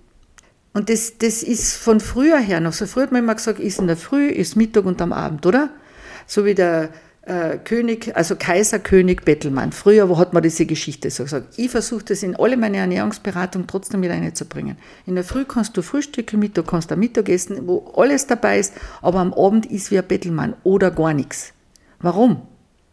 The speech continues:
Weil das einfach den Körper entlastet. So. Aber das macht man, man schreibt's in Bücher, man redet über das Intervallfasten, intermittierendes Fasten, keine Ahnung, was man alles erzählt. Und trotzdem ist der Mensch zu schwach. Also nimmt er sich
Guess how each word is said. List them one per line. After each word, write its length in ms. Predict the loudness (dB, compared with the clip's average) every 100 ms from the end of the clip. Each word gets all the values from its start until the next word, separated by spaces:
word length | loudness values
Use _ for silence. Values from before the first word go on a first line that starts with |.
| _ _ -20 -8 0
Weil 140 | 2
das 200 | 2 2
einfach 220 | -2 -2
den 140 | -4 -4
Körper 300 | -4 -2 -4
entlastet. 640 | -4 -6 -8 -12 -20 -20 _ -6
So. 260 | -4 -4 -8 _ _
Aber 320 | 0 4 4 2
das 340 | -2 -4 -2
macht 320 | -4 -4 -2
man, 180 | -2 -2
man 100 | -4
schreibt's 380 | -4 -6 -6 -8
in 120 | -6
Bücher, 360 | -2 -2 -2 -2
man 220 | -2 -2
redet 320 | -2 -2 -4
über 160 | -4 -4
das 180 | -4 -6
Intervallfasten, 840 | -4 0 0 0 -2 -6 -6 -6
intermittierendes 880 | -4 -4 -4 -6 0 0 0 -4 -8
Fasten, 420 | -10 -10 -12 -10
keine 320 | -2 0 2
Ahnung, 240 | 2 0 -2
was 140 | -4
man 100 | -4
alles 160 | -4 -6
erzählt. 540 | -6 -4 -4 -4 -6 -20 -20 -20 -20 -20 -18 -6
Und 140 | -6
trotzdem 420 | -2 -4 -2 -2 -2
ist 140 | -2
der 60 | -2
Mensch 320 | -2 -4 -6
zu 140 | -6
schwach. 340 | -4 -2 -4 -6 -18 -20 _ -4
Also 200 | -2 2
nimmt 260 | 2 2 0
er 60 |
sich 280 | -4 -6 -10